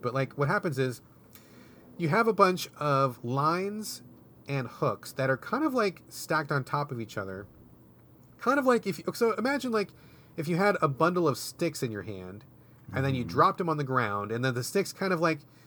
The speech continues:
Speaker 1: you know, some were on top of other ones, and some were under other ones, and it kinda just made, like, a little pile of sticks, right? So,
Speaker 2: Mm-hmm.
Speaker 1: like, that's what this game is, and some of those sticks have hooks on the end of them. So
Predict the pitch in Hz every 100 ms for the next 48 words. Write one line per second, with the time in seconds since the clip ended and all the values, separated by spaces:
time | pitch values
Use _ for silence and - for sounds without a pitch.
0 | - 214 196 185 - 196 196 185 175 175
1 | 165 156 156 156 156 151 143 135 156 160
2 | 139 135 147 143 143 139 139 139 131 165
3 | 165 143 156 143 135 131 120 131 104 -
4 | 107 - - 98 113 - - - - 101
5 | 98 - 156 147 139 123 143 196 240 247
6 | - 190 175 127 120 123 117 175 226 226
7 | 214 - - - 175 156 - 123 - 254
8 | 262 - 143 131 147 160 127 92 90 -
9 | - - - - - - 139 135 135